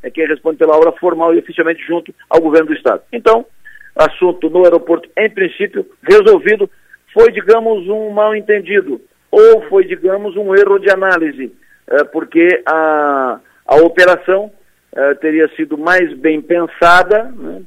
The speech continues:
porque ficou aquela dúvida, mas isso é uma coisa básica, né, se saiu segundo, como é que erraram uma coisa? Não, não erraram, foram mais espertos e foram mais competentes e conseguiram resolver sem precisar fazer nova licitação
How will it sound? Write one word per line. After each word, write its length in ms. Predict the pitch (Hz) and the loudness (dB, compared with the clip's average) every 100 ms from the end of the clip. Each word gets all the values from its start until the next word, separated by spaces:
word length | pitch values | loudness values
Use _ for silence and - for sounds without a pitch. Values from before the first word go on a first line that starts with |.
| - | -14
porque 460 | - 131 180 196 - - | -14 0 2 2 0 -12
ficou 200 | 147 165 | -4 -2
aquela 240 | - 196 | 2 2
dúvida, 280 | 180 190 160 | 2 2 2
mas 200 | 151 185 | 0 -4
isso 200 | 220 - | -8 -10
é 40 | 370 | -8
uma 140 | 349 | -6
coisa 200 | 339 285 | -4 -4
básica, 440 | - 233 247 - | 0 0 0 -2
né, 100 | 160 | -2
se 160 | 160 - | -6 -2
saiu 200 | 160 160 | -2 0
segundo, 320 | - 170 226 - - | -6 -10 -10 -14 -6
como 100 | 247 | -2
é 40 | |
que 120 | 240 196 | 0 2
erraram 240 | 190 185 | 0 -2
uma 100 | 170 | -4
coisa? 300 | 175 165 160 - | -2 0 -2 -2
Não, 180 | 170 139 | -4 -2
não 140 | 156 | 2
erraram, 340 | 170 180 139 - _ - | 2 2 0 -6 _ -2
foram 180 | 151 | 0
mais 200 | 147 151 | 0 -4
espertos 460 | 170 - 160 160 - - - - _ | -8 0 2 2 -4 -20 -20 -20 _
e 640 | - 147 151 147 147 143 139 | -6 -2 -2 -2 0 -2 0
foram 240 | 151 147 | 2 2
mais 260 | 147 147 143 | 0 -2 -2
competentes 580 | - 160 170 165 165 - - _ _ | -4 -4 -2 0 -2 -4 -20 _ _
e 80 | 131 | -6
conseguiram 500 | 170 165 156 160 156 | -4 -2 2 2 4
resolver 640 | 151 175 190 147 170 185 - _ _ - - | 2 4 4 4 2 2 -6 _ _ -16 -4
sem 160 | 190 196 | -2 0
precisar 520 | 202 - 147 139 170 | -2 -2 -4 -4 -2
fazer 240 | 165 147 | -2 0
nova 200 | 160 151 | 0 0
licitação 680 | 147 147 147 131 - 160 | -2 -6 -4 -4 -2 -4